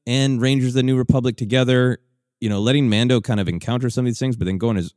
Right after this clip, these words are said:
own journey. But if it becomes a little bit of, like, this is kind of the big picture on-screen story of how the New Republic thought they really, really put out all of the embers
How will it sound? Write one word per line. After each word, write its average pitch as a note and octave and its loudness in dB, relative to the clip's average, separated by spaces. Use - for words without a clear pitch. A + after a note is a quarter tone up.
own B2+ 2
journey. G2+ -2
But C3 6
if B2 0
it C#3+ 0
becomes D#3+ -2
a C3 -4
little A#2+ 0
bit G#2+ 0
of, F#2+ -2
like, F#2 -4
this A#3 -4
is C4+ -8
kind F#3 -4
of E3 -2
the C3+ 0
big C#3+ -4
picture C#3 -2
on-screen C#3+ -2
story G#2+ -2
of F2 -10
how F#2+ -4
the F#2+ -4
New A2+ -2
Republic C3+ -2
thought C3 0
they A2 -6
really, A2+ 0
really G2+ 0
put G#2 -2
out F#2 -4
all G2 -2
of F2 -4
the F#2 -2
embers D#2 -10